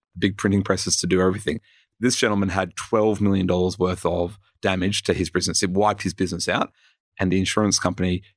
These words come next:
refused to pay because he didn't have specific flood insurance.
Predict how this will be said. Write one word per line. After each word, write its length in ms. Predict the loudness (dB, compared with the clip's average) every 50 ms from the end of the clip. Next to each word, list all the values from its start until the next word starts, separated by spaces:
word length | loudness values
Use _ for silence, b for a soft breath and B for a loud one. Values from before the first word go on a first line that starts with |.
| _ _ _
refused 360 | -6 -2 0 0 0 0 -4
to 60 | -6
pay 220 | -4 -4 -2 -2 -4
because 380 | -4 -6 -2 0 0 0 0
he 160 | 0 0 0
didn't 220 | 2 2 2 2 2
have 340 | 2 2 0 0 -2 -4 -8
specific 480 | -10 -10 -4 -2 -2 0 0 0 0 0
flood 200 | -2 -4 -2 -2
insurance. 580 | -2 -2 0 -2 -2 -4 -4 -6 -4 -6 -6